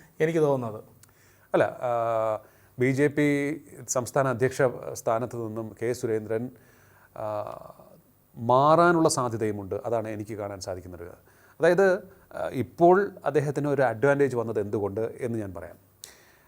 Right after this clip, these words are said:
Speaker 2: രണ്ട് ടേം കഴിഞ്ഞാൽ സാധാരണ അധ്യക്ഷനെ മാറ്റുന്ന ഒരു
Speaker 1: അതെ.
Speaker 2: പതിവാണ് ഉള്ളത്. പക്ഷേ ഇക്കുറി കേന്ദ്ര നേതൃത്വം ഒരു കാര്യം വെച്ചു, ആ, രണ്ട് ടേമിൽ ഒതുക്കി നിർത്തേണ്ടതില്ല എന്നുള്ളത്. അതായത്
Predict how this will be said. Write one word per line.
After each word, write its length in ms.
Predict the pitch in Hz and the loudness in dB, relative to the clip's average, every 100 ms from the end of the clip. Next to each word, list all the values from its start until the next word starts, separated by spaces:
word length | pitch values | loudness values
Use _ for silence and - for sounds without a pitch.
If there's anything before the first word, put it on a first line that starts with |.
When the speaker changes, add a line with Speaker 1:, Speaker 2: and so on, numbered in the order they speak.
| _ - | _ 4
Speaker 2:
രണ്ട് 400 | 123 170 180 131 | 4 6 6 6
ടേം 200 | 127 123 | 4 4
കഴിഞ്ഞാൽ 280 | 110 110 110 | 0 -2 -6
സാധാരണ 600 | 117 110 120 107 101 127 - - | -2 -4 -2 -4 -6 -12 -16 -14
അധ്യക്ഷനെ 360 | 110 110 117 110 | -6 -6 -4 -6
മാറ്റുന്ന 380 | 104 110 117 113 | -6 -8 -6 -4
ഒരു 140 | 107 | -4
Speaker 1:
അതെ. 100 | - | -4
Speaker 2:
പതിവാണ് 360 | 117 110 101 - | -2 -2 -4 -8
ഉള്ളത്. 260 | 101 90 - - _ 139 | -6 -6 -8 -18 _ -4
പക്ഷേ 300 | - 110 139 - - _ - | 2 2 2 -10 -20 _ -2
ഇക്കുറി 320 | 156 185 110 139 | 4 4 4 2
കേന്ദ്ര 220 | 143 139 | 2 0
നേതൃത്വം 380 | 127 117 123 117 | -2 -4 -4 -4
ഒരു 160 | 135 | -2
കാര്യം 280 | 123 107 101 | -2 -4 -6
വെച്ചു, 260 | 95 98 92 _ _ _ _ - | -8 -10 -12 _ _ _ _ -8
ആ, 80 | 98 101 95 95 107 - | -6 -6 -8 -12 -14 -4
രണ്ട് 600 | 117 131 151 175 - - | 0 2 2 2 2 4
ടേമിൽ 520 | 117 117 120 127 156 - - | 6 6 4 -2 -4 -8 -4
ഒതുക്കി 340 | 113 117 - | -2 -4 -4
നിർത്തേണ്ടതില്ല 760 | 113 98 107 98 95 90 101 - 113 | -6 -6 -8 -6 -8 -4 -4 -4 -12
എന്നുള്ളത്. 300 | 92 80 - - | -12 -12 -16 -6
അതായത് 360 | 113 113 107 | -2 0 0